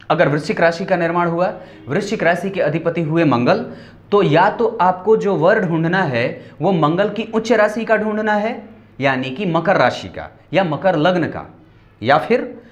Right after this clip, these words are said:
अगर यहाँ पे मंगल की नीच राशि कौन सी बनती है? कर्क राशि, यानी कि जो वर या वर वधु ढूंढना है वो या तो कर्क राशि का हो या मकर राशि का हो। ये दो बातें सामने आती हैं, ये पहली बात थी।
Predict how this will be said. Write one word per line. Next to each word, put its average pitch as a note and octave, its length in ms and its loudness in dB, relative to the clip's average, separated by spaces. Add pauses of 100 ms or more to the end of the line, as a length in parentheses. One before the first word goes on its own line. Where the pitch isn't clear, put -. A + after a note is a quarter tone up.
(380)
अगर D#3+ 300 2 (800)
यहाँ D#3+ 400 0
पे D#3+ 100 -2 (600)
मंगल G3+ 380 0
की G#3 180 -6
नीच G3 260 -2
राशि G#3 260 0
कौन G#3 200 0
सी G#3+ 100 -4
बनती G3+ 320 -2
है? A#3+ 180 -6 (180)
कर्क F#3 260 4
राशि, G#2+ 400 -2 (400)
यानी C#3+ 380 -2
कि E3+ 180 -6
जो D3+ 200 0
वर F#3+ 180 6
या G3 180 4
वर - 460 0
वधु C#3+ 260 2
ढूंढना D3+ 420 2
है D3+ 440 0 (220)
वो G#2 120 -2
या C#3 200 4
तो G3+ 200 -2 (560)
कर्क G3 280 4
राशि G#3+ 320 2
का G#3+ 140 2
हो A3+ 300 -4 (180)
या C3+ 180 -2
मकर B2 300 -2
राशि E2+ 300 -8
का D2+ 140 -12
हो। D2 180 -16 (320)
ये E3 160 2
दो C#3 220 0
बातें A2 320 -4
सामने F2 360 -12
आती D2+ 240 -14
हैं, - 120 -20 (400)
ये D3 160 2
पहली B2 340 0
बात E2+ 260 -6
थी। - 140 -20